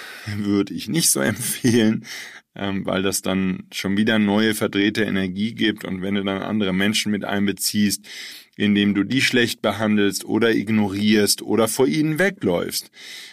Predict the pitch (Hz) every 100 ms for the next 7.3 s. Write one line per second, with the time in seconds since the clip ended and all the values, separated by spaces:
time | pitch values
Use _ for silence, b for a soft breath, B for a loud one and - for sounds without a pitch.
0 | B - 117 123 123 117 127 127 - 131
1 | 127 - 117 107 117 139 139 135 120 117
2 | 120 117 127 123 123 120 120 117 113 -
3 | 120 120 117 120 123 139 139 107 90 87
4 | 90 - 131 131 - - 127 120 104 117
5 | 143 147 151 143 B B B B 120 113
6 | 117 139 147 147 123 120 117 104 95 117
7 | 143 185 214